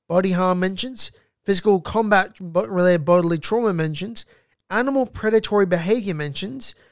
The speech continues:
being hunted mentions, urban legends, folklore, and potentially frightening stories. So if any of those are in any way an issue for you, please give this series a miss.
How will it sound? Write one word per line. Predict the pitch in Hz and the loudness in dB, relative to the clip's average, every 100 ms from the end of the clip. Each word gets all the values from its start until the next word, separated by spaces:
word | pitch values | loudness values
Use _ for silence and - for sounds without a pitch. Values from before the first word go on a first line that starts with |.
| _ - | _ -6
being | 165 | -6
hunted | 160 165 226 247 214 | -4 -4 -4 -4 -4
mentions, | 226 214 240 240 220 _ _ _ | -6 -6 -10 -10 -14 _ _ _
urban | 202 254 254 | 0 2 2
legends, | 208 185 175 180 - - | 2 0 -2 -6 -6 -8
folklore, | _ 240 247 240 180 170 170 160 _ _ - | _ 2 2 0 -2 0 0 -2 _ _ -12
and | 202 | -10
potentially | 190 202 190 196 | -6 -6 -4 -6
frightening | 185 170 170 160 | -4 -6 -6 -8
stories. | 143 - 160 147 - - _ _ _ | -6 -4 -4 -6 -10 -12 _ _ _
So | - 196 | -2 2
if | 202 202 | 2 0
any | 202 233 277 | -12 -8 -6
of | 247 | 2
those | 214 196 | 4 4
are | 185 | 2
in | 180 - | -4 -6
any | 196 214 | -6 -2
way | 208 196 | 0 0
an | 180 | -2
issue | 180 180 | -4 -6
for | - 165 | -4 -4
you, | 165 | -4
please | 156 - 214 233 196 147 | -8 -14 -8 -4 -2 -4
give | - - 214 208 | -6 -8 -10 -8
this | 214 185 | -6 -2
series | - - 202 202 180 151 | -2 -2 -2 -2 -2 -4
a | |
miss. | 151 165 151 123 - | -6 -4 -4 -4 -6